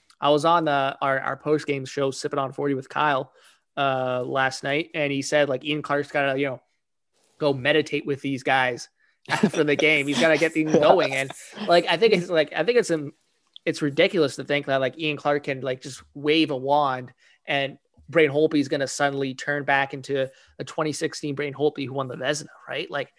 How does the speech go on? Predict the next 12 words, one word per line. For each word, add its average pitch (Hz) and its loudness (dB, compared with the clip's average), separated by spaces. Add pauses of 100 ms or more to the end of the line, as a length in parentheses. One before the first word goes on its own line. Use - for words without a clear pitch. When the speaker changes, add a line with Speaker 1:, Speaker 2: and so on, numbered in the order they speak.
(120)
Speaker 2:
Yeah. 131 8
Speaker 1:
it - 6
takes - -2
time 180 0
with, 143 -6
it 147 -8
takes 165 -8
time 160 -2
with 151 -4
these 143 -8
goalie 156 -4
coaches 135 -10